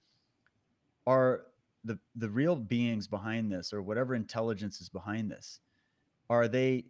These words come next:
separate in a separate realm of us, from us?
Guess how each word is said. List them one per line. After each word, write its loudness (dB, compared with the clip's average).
separate 2
in 2
a 2
separate -2
realm 2
of -2
us, -6
from -2
us? -12